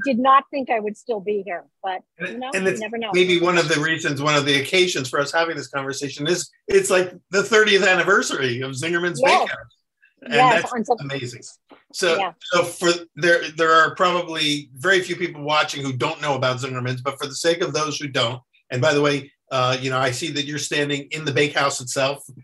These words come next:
Speaker 2: uh, with
Speaker 1: Yes.
Speaker 2: lots of, you know, ba-, breads behind you. But there are people
Speaker 1: Yeah.
Speaker 2: that are listening to this podcast,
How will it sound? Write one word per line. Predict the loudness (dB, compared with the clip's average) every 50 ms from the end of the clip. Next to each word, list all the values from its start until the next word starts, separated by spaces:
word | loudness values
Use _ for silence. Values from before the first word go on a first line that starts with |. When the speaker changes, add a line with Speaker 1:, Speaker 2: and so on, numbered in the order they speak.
| _ -8 -4
Speaker 2:
uh, | -2
with | -2 -2 0
Speaker 1:
Yes. | 0 2
Speaker 2:
lots | 2 2 2 2 0 0 0 0 -2 -4
of, | -4 -4
you | -4 -2
know, | -2 -2
ba-, | 0 0 0 -2 0
breads | 0 0 0 0 0 -2
behind | -2 0 0 0 -2 -2
you. | -4 -4 -6 _ _ _ _ -8
But | -6 -4
there | -2 0
are | 0 2
people | 4 4 4 4
Speaker 1:
Yeah. | 4
Speaker 2:
that | 0 -4 -12 -12 _ -6 -4
are | -2
listening | 0 0 0 0 0 0 -2 -2 -2 -4 -6
to | -8 -6
this | -6 -6 -6 -2
podcast, | 0 2 2 2 0 -2 -2 -2 -2 -2 -4